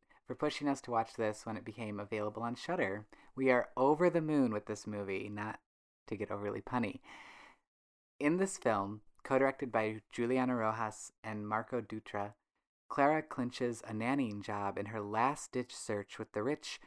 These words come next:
neurotic, and very pregnant Anna. As the women grow closer, Clara notices Anna's strange eating and sleepwalking habits as the moon grows full. As Anna's due date approaches, Clara discovers that she is in love with Anna,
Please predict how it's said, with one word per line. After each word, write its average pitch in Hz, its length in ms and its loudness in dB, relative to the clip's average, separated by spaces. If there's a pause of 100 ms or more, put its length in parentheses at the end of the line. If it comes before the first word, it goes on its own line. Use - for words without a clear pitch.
(140)
neurotic, 117 460 4
and 104 120 -4
very 127 300 2
pregnant 110 380 -4 (100)
Anna. 101 320 -8 (760)
As 131 160 0
the 139 80 4
women 147 240 4
grow 156 160 0
closer, 107 520 -2 (480)
Clara 143 300 6
notices 127 580 -2
Anna's 113 300 -4
strange 127 540 -2
eating 117 340 -4
and 104 100 -6
sleepwalking 113 640 -6
habits 104 420 -8
as 101 80 -8
the - 100 -12
moon 107 300 -4
grows 101 360 -4
full. 123 360 -4 (1000)
As 123 140 0
Anna's 147 340 4
due 127 160 0
date 110 180 2
approaches, 104 680 -6
Clara 127 300 2
discovers 113 500 -4
that - 160 -6
she 123 140 -4
is 113 100 -4
in 120 160 -4
love 139 200 -2
with 151 160 -4
Anna, 98 380 -4